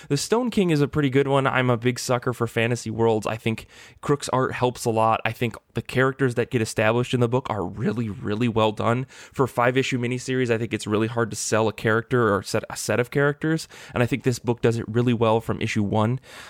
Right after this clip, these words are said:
Um, I mean, I think I would love to read more in this universe. I think if there was another Stone King book or another book that talked about more of this city or other things, it would be super good.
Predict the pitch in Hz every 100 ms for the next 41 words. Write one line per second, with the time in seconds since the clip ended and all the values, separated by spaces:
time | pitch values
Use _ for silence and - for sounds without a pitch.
0 | - 113 104 101 101 _ - - _ _
1 | - 143 135 - 135 143 156 - - -
2 | _ _ - - 135 127 131 147 165 139
3 | 135 117 117 135 131 120 131 151 185 196
4 | - 131 123 - 120 110 113 107 107 120
5 | 117 - 113 120 143 135 127 143 123 110
6 | 107 107 113 110 117 - 107 - - -
7 | - 120 113 139 120 95 110 120 113 107
8 | - - 147 147 139 117 - 127 147 160
9 | 160 147 117 104 104 - 117 110 113 120